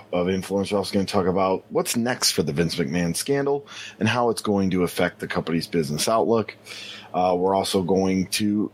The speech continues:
do an analysis here of how women are presented and perform in A E W. And then we'll also discuss the possibility of Raw going T V th-, fourteen. That and much more here on this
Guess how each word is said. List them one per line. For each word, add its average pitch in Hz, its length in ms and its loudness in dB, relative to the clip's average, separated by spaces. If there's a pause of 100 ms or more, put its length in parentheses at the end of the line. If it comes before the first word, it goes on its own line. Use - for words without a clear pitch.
do 156 140 -2
an 156 80 2
analysis 151 580 0
here 82 220 0
of 76 80 -4
how 107 160 0
women 113 480 2
are 101 180 2
presented 101 380 2
and 90 100 0
perform 107 480 0
in 95 140 2
A 98 40 2
E 104 200 2
W. 117 380 0 (280)
And 160 260 0
then 165 160 0
we'll 139 300 2
also - 300 0
discuss 110 640 0 (340)
the - 80 2
possibility 101 800 2
of 82 180 0
Raw 85 300 2
going 82 320 0
T - 240 -2
V 90 180 0
th-, - 240 -4
fourteen. 147 760 -2 (460)
That 104 280 2
and 90 120 2
much 82 240 0
more 78 220 2
here 78 380 -2 (360)
on 82 220 2
this 82 400 0